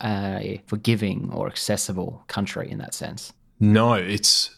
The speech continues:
Speaker 2: it's elevated, it's inland, so you get those real swings where in the middle of the day, I mean, temperatures hitting fifty-eight, sixty degrees in the shade. That wasn't common, but it would be hot. It would be really hot. And then at night, you're getting, uh, really cool temperatures 'cause you're in a desert, basically, so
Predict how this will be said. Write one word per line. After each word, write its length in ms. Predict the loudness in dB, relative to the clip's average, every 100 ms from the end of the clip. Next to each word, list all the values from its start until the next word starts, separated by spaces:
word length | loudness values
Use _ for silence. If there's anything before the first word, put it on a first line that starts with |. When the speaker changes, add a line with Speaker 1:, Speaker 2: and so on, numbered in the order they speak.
| _
Speaker 2:
it's 160 | -2 2
elevated, 640 | 4 4 4 2 2 0
it's 200 | 0 0
inland, 580 | 6 6 6 4 2 4
so 180 | 2 4
you 160 | 0
get 240 | 2 0 4
those 520 | 4 4 4 2 0 -6
real 320 | 2 4 6 4
swings 460 | 2 2 2 2
where 80 | 4
in 80 | 6
the 60 |
middle 200 | 6 6
of 80 | 2
the 80 | 2
day, 360 | 0 2 0 -4 _ -6
I 40 |
mean, 160 | -4 -2
temperatures 420 | 0 0 0 -2
hitting 340 | -2 0 2 0
fifty-eight, 680 | -6 -4 -4 -2 -2 0 0
sixty 400 | 0 0 -2 -2
degrees 440 | 0 0 2 0
in 60 | 0
the 60 |
shade. 500 | 0 0 0 0 -2 -6 -2
That 120 | 0
wasn't 240 | 0 -4
common, 300 | -2 0 2
but 100 | 2
it 40 | 0
would 100 | 0
be 140 | -2
hot. 340 | 0 2 2 -2 -8
It 60 | -4
would 100 | -2
be 60 |
really 240 | 0 0 0
hot. 260 | -2 -4 -4 -4
And 180 | 0 2
then 280 | 2 0 -2 -4
at 180 | -2
night, 380 | 0 2 2 0 -2
you're 120 | -4
getting, 340 | 0 0 0 -2
uh, 280 | -4 -6 -12 -20 -20 _ -4
really 360 | 0 2 2
cool 220 | -4 -6 -6
temperatures 360 | -4 -4 -6
'cause 140 | -6 -2
you're 120 | -2
in 60 |
a 20 | -2
desert, 400 | -2 -2 -4 -6
basically, 400 | -4 -2 0 -2
so 340 | 0 0 -2